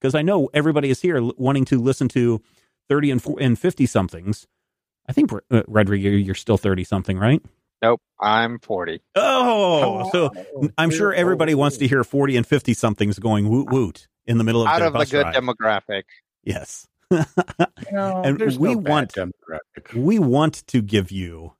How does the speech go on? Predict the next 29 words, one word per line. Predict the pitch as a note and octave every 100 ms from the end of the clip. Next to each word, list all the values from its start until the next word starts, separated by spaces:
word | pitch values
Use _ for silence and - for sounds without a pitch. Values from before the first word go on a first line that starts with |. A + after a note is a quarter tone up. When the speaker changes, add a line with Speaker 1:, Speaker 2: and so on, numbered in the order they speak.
| _
Speaker 1:
a | G#2+
shout | F#2+ G2 E2
out. | D#2 E2 -
All | B2+
you | B2+
need | A#2 G#2
to |
do | F2+ E2
is | E2+
go | B2+
sign | G#2+ F2+ D2
up | -
at | -
patreon | D3 - G2 D#2+
dot | E2 B2 -
com | G#2+ E2+ E2+ - _ _
slash | _ - C#3+ F#3 G3 F3+ - - _ _
major | G#2+ G#2 G#2+ G#2 -
spoilers. | _ - - F#2+ D2 A#1+ _ _ _ _ _ _ _ _ _ _ _ _ _ _ _ -
Um, | D3 D3+ D3+ D3+ D3+ -
there's | E3 E3
a | C#3+ A2 _ _ _ -
demographic | F3+ C#3+ C#3 C3+ G#2+
that | A#2
matters, | G2 G#2+ G2+ F#2+ G2 F#2+ - -
and | G#2+
then | G#2 G2+
there | G2 F#2 F#2
is | - G2 F2+ F2